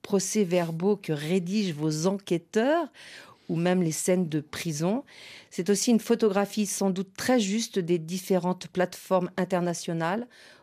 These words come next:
où circule la drogue. Et enfin, c'est un portrait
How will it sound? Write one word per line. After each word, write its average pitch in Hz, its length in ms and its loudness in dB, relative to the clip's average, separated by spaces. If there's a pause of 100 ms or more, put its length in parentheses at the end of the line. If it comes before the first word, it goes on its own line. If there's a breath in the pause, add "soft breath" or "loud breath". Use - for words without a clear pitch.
(160 loud breath)
où 170 40 -8
circule 165 540 -2
la 147 140 0
drogue. 180 460 0 (600 loud breath)
Et 180 140 4
enfin, 202 380 0
c'est - 360 -4
un 170 80 0
portrait 165 720 -2